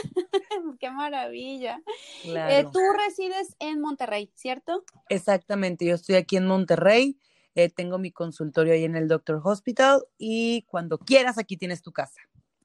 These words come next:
Speaker 1: Mira, que yo ya te había estado buscando desde hace tiempo que te decía,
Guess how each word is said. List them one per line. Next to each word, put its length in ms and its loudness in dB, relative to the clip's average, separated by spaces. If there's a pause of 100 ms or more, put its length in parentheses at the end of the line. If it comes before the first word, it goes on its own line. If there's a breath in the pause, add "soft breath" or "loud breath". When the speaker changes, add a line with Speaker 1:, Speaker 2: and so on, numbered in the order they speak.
(340 soft breath)
Speaker 1:
Mira, 360 0
que 180 -2
yo 80 -2
ya 200 6
te 120 -6
había 160 -4
estado 340 -6
buscando 420 -10
desde 240 -8
hace 180 -10
tiempo 380 -12
que 100 -8
te 120 -6
decía, 720 0